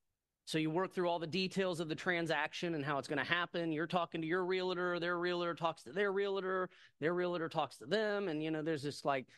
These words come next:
telephone game that goes back and forth. You get everything all set, and then you go to the title agency and you sit down, right? And you start signing papers, and they just keep sending you papers, and you sign again, and you sign again, saying, "All this I will do," right, "for the next thirty years."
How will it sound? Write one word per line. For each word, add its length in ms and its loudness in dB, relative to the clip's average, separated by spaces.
telephone 480 2
game 220 2
that 100 -4
goes 180 -2
back 280 0
and 120 -6
forth. 240 -2
You 60 -4
get 140 2
everything 380 0
all 160 2
set, 480 -2
and 100 2
then 80 2
you 80 0
go 80 2
to 60 0
the 80 0
title 340 0
agency 460 0
and 100 2
you 60 0
sit 260 0
down, 320 2
right? 320 2
And 80 0
you 60 2
start 240 2
signing 400 2
papers, 480 -2
and 100 2
they 80 4
just 160 0
keep 220 -2
sending 340 2
you 120 0
papers, 480 -2
and 100 2
you 80 0
sign 320 2
again, 420 0
and 120 -2
you 80 -2
sign 300 0
again, 300 0
saying, 300 0
"All 180 2
this 220 -2
I 140 0
will 180 0
do," 360 0
right, 320 0
"for 60 -8
the 60 2
next 300 -2
thirty 240 -4
years." 480 -4